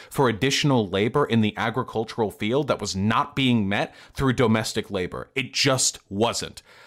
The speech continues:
Uh, you c-, I mean, I don't know what Vincent James, like, cries himself to sleep thinking every night. The idea that there was, like, this secret group of, like, uh, earnest, you know, green-thumbed, hard-working Americans that were just ready to go down near the border and start, you know, like, picking tomatoes and stuff,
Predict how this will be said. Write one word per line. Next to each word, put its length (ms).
Uh, 60
you 200
c-, 100
I 120
mean, 320
I 80
don't 160
know 200
what 360
Vincent 400
James, 280
like, 140
cries 300
himself 300
to 80
sleep 260
thinking 260
every 220
night. 320
The 120
idea 440
that 140
there 140
was, 160
like, 200
this 180
secret 480
group 320
of, 140
like, 240
uh, 80
earnest, 540
you 80
know, 160
green-thumbed, 760
hard-working 580
Americans 540
that 100
were 80
just 260
ready 220
to 80
go 100
down 300
near 100
the 80
border 380
and 100
start, 380
you 100
know, 160
like, 240
picking 440
tomatoes 460
and 120
stuff, 320